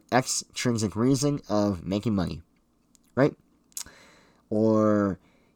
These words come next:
you're going early to class, not 'cause you want to, but because you want to impress the teacher and get better grades. That is an extrinsic, um, motivation.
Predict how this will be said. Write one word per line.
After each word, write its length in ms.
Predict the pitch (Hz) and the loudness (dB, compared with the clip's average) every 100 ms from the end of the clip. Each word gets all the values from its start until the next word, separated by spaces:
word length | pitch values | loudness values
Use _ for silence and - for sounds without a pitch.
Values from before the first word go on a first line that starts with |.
| _ | _
you're 800 | - 101 107 104 101 98 95 90 - _ _ _ _ _ _ _ _ _ _ _ _ _ _ 95 | -6 -2 0 2 0 0 -2 -4 -8 _ _ _ _ _ _ _ _ _ _ _ _ _ _ -2
going 260 | 123 117 - 139 | 2 2 0 2
early 200 | 165 165 | 4 4
to 120 | 147 | 0
class, 640 | 147 135 135 135 - - _ - | 4 6 8 4 0 -10 _ 0
not 200 | 113 110 | 0 2
'cause 200 | 110 98 | 0 0
you 60 | |
want 280 | 98 131 143 | 2 2 2
to, 220 | - 147 | 2 4
but 60 | 135 | 4
because 260 | 113 113 104 | 2 0 0
you 60 | |
want 160 | 101 101 | 0 0
to 80 | - | -4
impress 320 | 87 123 113 | -6 -4 -4
the 100 | - | -6
teacher 520 | - 147 143 151 160 - _ _ _ - - - - - - | -2 -2 0 0 0 -4 _ _ _ -20 -20 -20 -20 -18 -4
and 180 | 104 90 | -4 -2
get 220 | 98 85 | -4 -4
better 180 | 92 90 | -4 -4
grades. 460 | 90 120 127 123 | 0 4 4 2
That 200 | - 101 | -2 -2
is 100 | 104 | 0
an 100 | 92 - | -4 -4
extrinsic, 880 | 113 113 - - 113 101 98 95 - _ _ _ _ _ - | -4 -4 -8 -8 -6 -4 -2 -4 -8 _ _ _ _ _ -12
um, 520 | 90 87 80 76 82 - _ - | -8 -6 -6 -8 -12 -16 _ -4
motivation. 640 | 98 92 85 - - | -2 0 -4 -8 -12